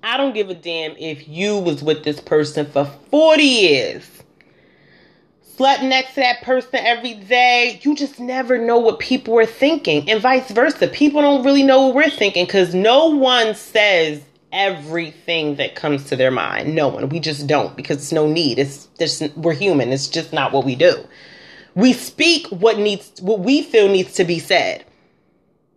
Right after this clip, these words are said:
But certain things, it's like, just keep that shit to yourself. Like, it's no need for you to speak upon it for what? Like, it's just not needed, you know? So, the moral of the story is, as women,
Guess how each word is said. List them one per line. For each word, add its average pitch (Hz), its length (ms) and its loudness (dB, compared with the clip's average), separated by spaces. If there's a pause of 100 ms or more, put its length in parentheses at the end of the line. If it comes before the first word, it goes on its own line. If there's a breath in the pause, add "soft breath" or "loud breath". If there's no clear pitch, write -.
(160)
But 226 160 2
certain 254 400 0
things, 240 520 -2
it's 180 200 -10
like, 156 320 0 (200)
just 170 220 -12
keep 233 240 -12
that 185 140 -2
shit - 280 -4
to 185 100 -10
yourself. 143 560 -2
Like, 135 220 0
it's 151 160 -10
no 170 160 2
need 170 140 -4
for - 100 -14
you 143 120 2
to 139 60 -6
speak - 240 -4
upon 147 300 0
it 135 80 -2
for 131 160 -2
what? 160 280 2
Like, 131 180 -2
it's 139 140 -6
just 139 140 -10
not 127 180 -6
needed, 160 400 -4
you 156 120 -4
know? 156 320 0 (500 loud breath)
So, 190 600 2 (1600)
the 185 140 2
moral 330 360 6
of 330 60 2
the 285 80 -4
story 220 480 2
is, 165 480 2
as 190 220 -2
women, 277 680 2